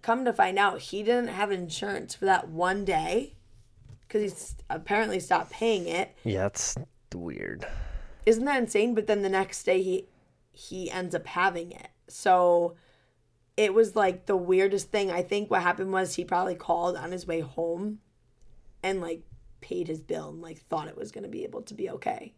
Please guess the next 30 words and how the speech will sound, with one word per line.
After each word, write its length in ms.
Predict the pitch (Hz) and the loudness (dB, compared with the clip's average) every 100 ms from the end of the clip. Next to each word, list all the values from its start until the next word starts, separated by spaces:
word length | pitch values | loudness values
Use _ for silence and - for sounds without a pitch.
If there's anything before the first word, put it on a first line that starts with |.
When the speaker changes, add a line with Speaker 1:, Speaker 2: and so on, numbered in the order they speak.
| - | -12
Speaker 1:
and 80 | 175 | -10
it 140 | 165 | -8
wasn't. 380 | 160 151 - 131 _ _ _ _ _ _ _ _ - - - - - | -10 -10 -14 -16 _ _ _ _ _ _ _ _ -20 -20 -20 -18 0
Speaker 2:
Yeah, 380 | 104 113 117 110 | 6 10 10 8
I 120 | 110 | 4
don't 140 | 113 104 | 2 2
know. 260 | 101 101 - - _ _ _ _ _ - - | 0 -2 -8 -20 _ _ _ _ _ -16 -6
As 280 | 120 117 120 | 0 0 2
long 320 | 127 131 117 | 4 4 4
as 160 | 107 | 2
your 140 | 101 101 | 2 0
car 240 | - 107 | 2 0
gets 260 | 101 98 - | 0 -4 -6
fixed. 560 | - - 101 - - - - - | -4 0 0 -2 -10 -12 -10 -4
Speaker 1:
Yeah, 100 | 262 | -2
but 240 | 214 180 - | -2 -2 0
through 160 | 196 | 0
my 240 | 185 156 180 | 0 -4 -6
insurance, 480 | 190 - 170 175 | -6 -4 -6 -6
that's, 180 | - - | -8 -8
like, 180 | 185 175 | -6 -6
the 60 | 180 | -8
most 240 | 175 165 | -8 -8
annoying 380 | 180 175 175 185 | -8 -8 -10 -10
thing 260 | 180 175 - | -8 -10 -8
ever. 280 | 185 170 143 | -6 -6 -6
I 140 | 170 | -8
can't 320 | 185 - 107 | -8 0 2
Speaker 2:
Yeah. 60 | 95 | 2
Speaker 1:
even, 460 | - - 180 180 | 0 -2 -6 -8